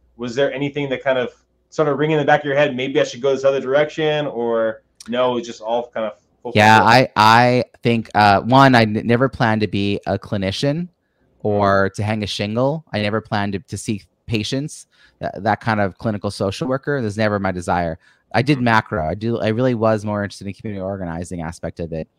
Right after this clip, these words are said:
Speaker 2: And I was
Speaker 1: Okay.
Speaker 2: fortunate to go to a school that had, um, some emphasis on that. But my, uh, my resume when I was leaving grad school, uh, I think my, my vision at the top said to support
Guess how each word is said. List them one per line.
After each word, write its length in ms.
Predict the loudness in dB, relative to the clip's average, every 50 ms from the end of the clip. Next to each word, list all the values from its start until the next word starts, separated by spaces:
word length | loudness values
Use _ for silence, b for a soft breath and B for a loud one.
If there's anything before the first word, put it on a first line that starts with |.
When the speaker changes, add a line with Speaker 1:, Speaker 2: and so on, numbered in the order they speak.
| _ _ _ _ _ -8
Speaker 2:
And 100 | -4 -2
I 40 | 0
was 100 | 0 -2
Speaker 1:
Okay. 80 | -2 0
Speaker 2:
fortunate 360 | 0 0 0 0 -4 -4 -4
to 60 | -4
go 120 | -4 -4 -4
to 100 | -2 -4
a 40 | -4
school 320 | -6 -6 -6 -6 -6 -4
that 120 | -6 -6
had, 340 | -4 0 0 0 0 0 -6 -18 _ _ _ _ -6
um, 300 | -4 -2 -2 -2 -4 -8
some 200 | -6 -6 -6 -4
emphasis 480 | -4 -6 -6 -6 -8 -8 -8 -8 -6
on 160 | -6 -6 -6 -6
that. 240 | -6 -6 -8 -8 _ _ _ _ _ _ _ _ _ 2
But 240 | 4 4 4 4
my, 640 | 2 2 4 4 4 4 4 2 2 0 -2 -4 -6 -8 _ _ _ _ _ -2
uh, 420 | 0 0 2 2 2 0 -2 -2
my 160 | -2 -2 -2 -2
resume 800 | 0 0 0 0 0 0 -2 0 0 0 -2 -2 -4 -6 -10 _ _ _ _ -12
when 180 | -6 -4 -2 -2
I 200 | 0 0 -2 -2
was 240 | -4 -8 -10 -12 _ _ _ _ _ -6
leaving 320 | -4 -4 -2 -4 -4 -4
grad 260 | -4 -4 -4 -4 -6
school, 540 | -8 -10 -10 -8 -6 -6 -6 -8 -8 -10 _ _ -12 -8
uh, 40 | -8
I 120 | -8 -8
think 240 | -8 -8 -10 -12 -12 _
my, 340 | -10 -8 -8 -8 -8 -10 -12 _ _
my 260 | -14 -10 -8 -6 -6
vision 340 | -6 -4 -4 -4 -4 -4 -8
at 80 | -8 -8
the 60 | -12
top 360 | -10 -4 -2 0 0 0 -2
said 380 | -6 -8 -4 -4 -4 -4 -6 -12 b b b b b b b b b b
to 480 | -12 -8 -6 -4 -4 -4 -4 -6 -8 -10
support 760 | -10 -8 -10 -8 -8 -4 0 2 4 4 4 2 0 -4